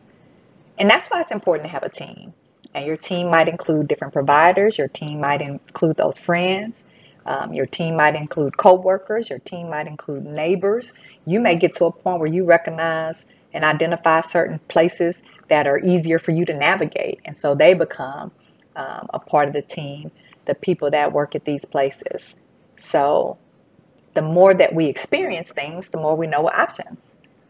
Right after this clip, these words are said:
are out there. Nutrition wellness is always important because what we take in matters, not just in terms of what we eat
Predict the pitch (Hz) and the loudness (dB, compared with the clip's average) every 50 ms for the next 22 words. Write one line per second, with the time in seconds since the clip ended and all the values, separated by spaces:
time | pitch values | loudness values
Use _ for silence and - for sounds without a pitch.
0 | _ - 135 139 - - 135 135 139 - - - - - - - - _ _ _ | _ -2 -2 -2 -2 -2 -4 -4 -4 -8 -10 -10 -10 -8 -10 -12 -12 _ _ _
1 | _ _ _ _ _ _ _ _ - - 165 170 - - 202 208 - 143 147 143 | _ _ _ _ _ _ _ _ -10 -6 -6 -4 0 4 4 4 4 4 0 0
2 | 139 - - - - - - 160 - - - 143 151 160 160 156 156 - - 156 | -2 -6 -12 -14 -12 -8 -8 -8 -6 -2 2 4 4 4 4 2 -2 -6 -12 -16
3 | _ - 143 143 - - 147 147 - - - 156 - - 160 160 151 165 165 156 | _ -8 -8 -8 -8 -8 -10 -10 -8 -4 -4 -4 0 2 2 2 2 0 -2 -4
4 | - - 139 139 - - 160 147 143 139 143 156 156 143 139 139 131 123 143 143 | -2 -2 -2 -2 -4 -10 -14 -12 -14 -14 -16 -14 -10 -6 -4 -4 -4 -4 -6 -6
5 | 139 135 - - - _ _ _ _ _ _ _ _ _ _ - - 131 143 156 | -8 -8 -10 -18 -20 _ _ _ _ _ _ _ _ _ _ -4 -2 0 0 0
6 | - 165 160 - 185 175 - - 180 165 175 175 180 175 180 180 185 208 - - | -2 -4 -6 -6 -6 -8 -6 -4 -6 -4 -2 0 2 6 6 6 6 4 0 -2
7 | 170 156 156 160 160 | -8 -6 -6 -6 -8